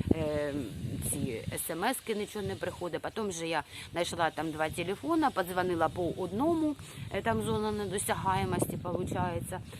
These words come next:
Е, потім, е, по другому телефону не брали, не брали трубку, потім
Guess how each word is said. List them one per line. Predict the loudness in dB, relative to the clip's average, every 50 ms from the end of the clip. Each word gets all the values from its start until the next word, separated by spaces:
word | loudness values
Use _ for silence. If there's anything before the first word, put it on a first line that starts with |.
| -8 -8 -8 -8 -4 0
Е, | 2 4 4 4 4 4
потім, | 4 6 6 6 6 6 2 2 4
е, | 4 4 4 4 2 2 2 2 2 0 0 -2
по | -4
другому | -4 0 0 2 4 4 4 2 2
телефону | 0 0 0 0 0 0 0 -2 0 0 2 2
не | 2 2 4
брали, | 4 4 4 4 2 0
не | 0 0
брали | 4 4 4 4 4 0
трубку, | -2 -2 -2 -2 -2 -4 -4
потім | -4 -4 -2 -2 -2 -4